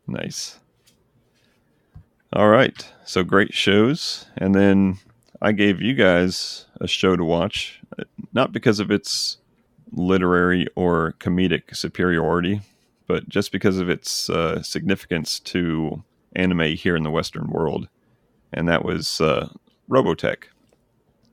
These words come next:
And so I'm gonna give a, a brief, now that you guys watched the first two episodes of it, and not a whole lot happened in those first two episodes, but I'm gonna give you a,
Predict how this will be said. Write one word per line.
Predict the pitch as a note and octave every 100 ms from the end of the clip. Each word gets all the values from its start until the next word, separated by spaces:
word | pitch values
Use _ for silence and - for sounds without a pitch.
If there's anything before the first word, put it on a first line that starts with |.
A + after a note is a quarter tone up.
| _
And | - E2
so | F2+
I'm | G2
gonna | A#2 F#2+
give | F#2+ F2
a, | D#2
a | -
brief, | - F#2 F#2 - - - _ _ _ _ _ _
now | -
that | D#2 -
you | F#2
guys | F2+ F2 E2
watched | F2+ E2+ - - -
the | -
first | - E2 -
two | D2+
episodes | E2+ - D#2 D#2 E2
of | D#2
it, | D#2+ -
and | E2 - _ _ _ _ _
not | B2+ A2+
a |
whole | F#2 F2+
lot | F2 D#2 -
happened | F2 E2+ E2 D2+
in |
those | D2+ -
first | - - -
two | C#2+
episodes, | C#2+ - D2+ D#2
but | E2+
I'm |
gonna | F#2+ F2
give | F2+ F2+
you |
a, | D#2+